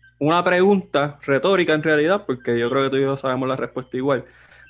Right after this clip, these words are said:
pero si este equipo iba con esa, con esos jugadores que tú mencionaste, vamos a, y tomando en consideración que muchos de ellos no son de nivel internacional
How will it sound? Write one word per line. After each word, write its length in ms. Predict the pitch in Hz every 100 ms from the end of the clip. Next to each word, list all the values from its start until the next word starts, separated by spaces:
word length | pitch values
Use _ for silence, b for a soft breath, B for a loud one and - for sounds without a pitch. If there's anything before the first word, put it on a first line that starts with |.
| -
pero 640 | 135 135 127 120 110 - _ _ _ _ _
si 340 | - - 170
este 220 | 165 170 208
equipo 360 | 196 202 190
iba 200 | 208 202
con 220 | 165 147
esa, 340 | 139 175 160 -
con 200 | 147 143
esos 260 | 143 160
jugadores 340 | - 160 160 160
que 100 | 156
tú 100 | 135
mencionaste, 580 | 139 143 127 107 - - _ _ _ _ _ _ _ _
vamos 260 | 117 139 165
a, 140 | - -
y 120 | 143
tomando 360 | 131 127 143
en 80 | 170
consideración 500 | 175 170 170 156 196
que 80 | 185
muchos 320 | 151 147 156
de 80 | 190
ellos 180 | 170 170
no 120 | 143
son 160 | 160 170
de 80 |
nivel 240 | 160 131 143
internacional 840 | 160 156 147 139 131 127 151 196